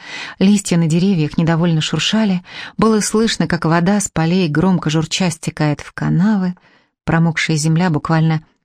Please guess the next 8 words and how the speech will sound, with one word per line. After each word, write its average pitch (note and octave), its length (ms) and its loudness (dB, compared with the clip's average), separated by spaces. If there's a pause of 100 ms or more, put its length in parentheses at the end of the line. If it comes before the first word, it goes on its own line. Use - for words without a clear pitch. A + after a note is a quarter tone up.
(180)
источала A3+ 640 -2
теплый A3 400 -2
запах F#3 400 -2
сырости, G3+ 560 -2
который E3+ 480 -2 (360)
пропитывал E3+ 680 0 (300)
неподвижный E3 600 0
воздух. C3 460 -6